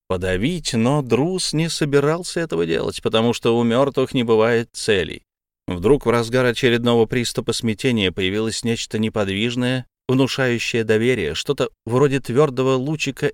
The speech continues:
иния, с которого начинает замерзать покрытый волнами пруд.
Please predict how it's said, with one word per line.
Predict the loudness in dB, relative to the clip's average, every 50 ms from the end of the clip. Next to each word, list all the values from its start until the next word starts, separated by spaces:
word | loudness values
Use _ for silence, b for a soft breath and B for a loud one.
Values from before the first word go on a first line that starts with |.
| _ _
иния, | -6 -4 -2 -2 -2 -2 -4 -6 -8
с | -8 -8
которого | -6 -6 -6 -4 0 0 0 2 2 0 0
начинает | -2 -2 -4 -6 -6 -6 -4 -2 -2 -2 -2 -4 -4
замерзать | -4 -2 0 0 -2 -2 -2 -2 -2 -2 -2 -2 -6 -12 -12 _ _ _ -6
покрытый | -6 -4 -2 -2 -2 0 0 -2 -2 -4 -4 -4 -4 -6 _ -6
волнами | -2 0 2 2 2 0 -2 -2 -2 -4
пруд. | -6 -6 -8 -10 -10 -12 -16 -20